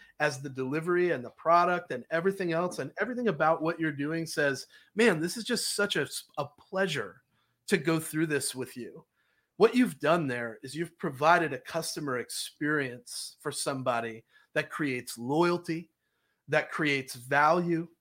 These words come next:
and that consistently drives them to do better, be better, grow further. And when you can focus on the fun part, all that other stuff comes quite easily.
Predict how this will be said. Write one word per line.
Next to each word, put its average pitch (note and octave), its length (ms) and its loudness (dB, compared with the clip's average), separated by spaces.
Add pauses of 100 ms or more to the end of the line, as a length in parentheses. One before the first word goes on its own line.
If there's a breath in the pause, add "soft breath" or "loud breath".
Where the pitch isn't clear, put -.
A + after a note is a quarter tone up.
(440)
and D#3 160 0
that D#3 160 -6
consistently G3 840 0
drives C#3+ 500 2
them C3 320 -4
to D#3+ 100 -6
do C#3 260 -6
better, C#3+ 300 4
be C3 240 -8
better, C3 420 -2
grow C3+ 300 -4
further. A#2+ 480 -6 (640)
And D#3+ 160 2
when F3 140 4
you A#3+ 100 4
can A#3+ 160 0
focus G3 480 2
on D#3 140 0
the C3+ 100 -2
fun A3 440 4
part, A#3+ 400 0 (340)
all B3 260 10
that D#3+ 300 4
other D#3+ 220 2
stuff - 380 -4
comes B2+ 360 -6
quite C#3+ 400 -2
easily. C3 500 -10